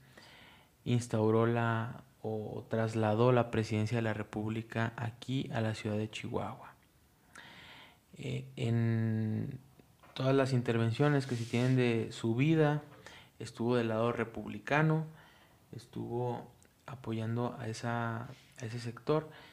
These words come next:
y bueno, eso lo hace, eh, por eso lo recuerda la historia. Inclusive la fecha de su muerte o las circunstancias de su muerte también estuvieron relacionadas con la defensa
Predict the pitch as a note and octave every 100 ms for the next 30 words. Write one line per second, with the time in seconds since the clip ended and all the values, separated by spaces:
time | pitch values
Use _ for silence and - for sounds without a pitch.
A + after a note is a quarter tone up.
0 | - - D#3+ C#3 C3 B2 B2 B2+ A2+ A2+
1 | B2 A#2+ A#2 - _ - _ _ _ _
2 | _ _ _ - _ B2+ A#2 A2 G#2+ A2+
3 | A#2+ A#2+ B2 - A#2+ A2+ B2+ A#2 A2+ A#2
4 | A2+ A2+ G#2 G#2 - A2 G#2+ A2 - -
5 | - - - - - _ _ _ - -
6 | - - D3 D#3 D#3 D3+ C3+ - A#3 G3+
7 | F3 C3 A#2 D3 D3+ - E3+ E3 D#3+ D#3+
8 | D3 D#3 F3 F3 C#3 A#2+ A2+ G#2+ G#2 A2+
9 | A2 A2 G#2+ A#2+ C#3 C#3+ C#3 C3+ C3+ C#3+
10 | D#3 D#3 C3+ C3 B2+ A2 A2+ B2 D#3 F#3
11 | - - - - B2 - A#2 A#2+ B2 B2
12 | C3 A#2+ A#2+ A#2 A2+ A2+ A2+ A#2+ B2+ A#2+
13 | A2+ A2 G#2+ B2+ C3+ C3+ C3+ B2